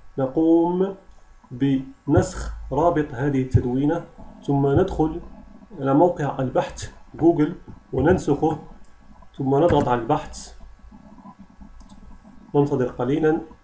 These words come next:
آه، سنجد أن جوجل لم ينجح في ال-، آه، الوصول إلى هذه النتيجة، مما يدل على أنه ما زال لم يقم بأرشفة هذه التدوينة. سأعلمكم،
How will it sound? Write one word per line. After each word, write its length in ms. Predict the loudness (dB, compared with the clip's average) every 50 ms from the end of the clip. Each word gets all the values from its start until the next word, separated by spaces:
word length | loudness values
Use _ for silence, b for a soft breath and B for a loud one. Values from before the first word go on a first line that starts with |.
| _ -20 -20 -20 -20 -20 -20 _ _ _ -4
آه، 200 | 0 0 0 0
سنجد 520 | 0 0 0 2 2 2 2 0 -4 -2 0
أن 260 | 2 4 4 4 4
جوجل 460 | 4 2 4 4 2 2 0 -4 -6 -8
لم 320 | 0 2 2 2 4 4
ينجح 720 | 6 6 6 4 4 2 2 0 0 -2 -4 -12 -16 -18 -6 -2
في 340 | 0 0 0 -2 -4 -4 -2
ال-، 360 | 0 0 0 0 0 0 0
آه، 500 | 0 2 2 2 4 2 2 0 -2 -8 -14 -20 -20 -10 -2 2
الوصول 560 | 4 6 6 4 4 2 2 2 2 2 2 0
إلى 200 | 2 2 4 4
هذه 200 | 2 2 2 4
النتيجة، 380 | 4 4 4 4 2 -2 0 4
مما 300 | 4 6 6 6 4 4
يدل 380 | 4 6 6 4 4 4 4
على 300 | 2 2 4 2 2 2
أنه 340 | 2 2 4 4 4 4 4
ما 200 | 4 6 4 4
زال 400 | 4 4 4 2 4 4 4 4
لم 160 | 4 4 4 2
يقم 420 | 2 0 0 0 2 2 0 -2 -6 -14 -20 _ _ _ -2
بأرشفة 640 | -2 0 0 0 -2 0 -2 -2 0 0 -2 -2 -4 -10 -14 -18 -20 -20 -10 -8
هذه 560 | -6 -2 0 2 2 2 2 -2 -2 -4 -6 -4 -4
التدوينة. 500 | -4 -2 0 0 0 2 2 0 0 -2 -8 -16 -20 -20 b b b b b b b b b b
سأعلمكم، 920 | -4 -2 2 4 4 4 2 0 0 0 2 2 2 0 0 0 -2 -2